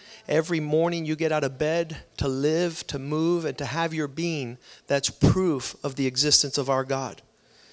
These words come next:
And he's a fat, powerful God, and there in the beginning, we see that he reveals himself early on as he shows up in Genesis, and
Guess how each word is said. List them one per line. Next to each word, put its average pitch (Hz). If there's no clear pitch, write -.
And 139
he's 165
a 160
fat, -
powerful 190
God, 165
and 143
there 185
in 175
the 151
beginning, 147
we 143
see 190
that 165
he 147
reveals 156
himself 175
early 175
on 151
as 147
he 175
shows 190
up 190
in 156
Genesis, 147
and 147